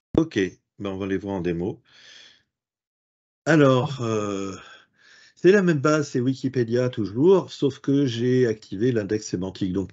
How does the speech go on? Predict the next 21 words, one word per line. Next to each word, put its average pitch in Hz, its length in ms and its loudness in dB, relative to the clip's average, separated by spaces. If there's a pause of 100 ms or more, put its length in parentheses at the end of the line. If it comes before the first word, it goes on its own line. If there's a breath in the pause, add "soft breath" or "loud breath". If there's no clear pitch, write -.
(120)
que-, 143 120 6
comment 143 360 6
est-ce 127 140 2
qu'on - 140 -8
fait 120 220 0
pour 101 200 -4
activer 92 640 -2
l'indexation 90 600 -6
sémantique, 87 680 -4
hein ? 90 140 -12 (140)
Euh, 90 180 -8 (560 loud breath)
euh, 98 100 -2
d'abord, 127 520 8
il 107 100 -4
faut 117 460 4
télécharger 104 680 0
la 92 140 2
base 90 240 0
sémantique 85 560 -8
D 80 100 0
B, 110 400 4